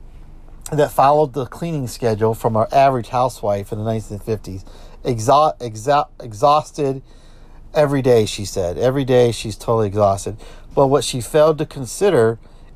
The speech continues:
is she was working during this time. So she was a working housewife. So, yeah, you are gonna be exhausted.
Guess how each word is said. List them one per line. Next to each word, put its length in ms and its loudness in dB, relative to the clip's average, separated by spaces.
is 400 2
she 840 -4
was 260 0
working 680 0
during 360 -4
this 180 -8
time. 520 -8
So 200 0
she 220 0
was 120 2
a 140 2
working 760 0
housewife. 880 -4
So, 340 2
yeah, 360 0
you 300 -2
are 260 2
gonna 240 0
be 220 -4
exhausted. 840 -2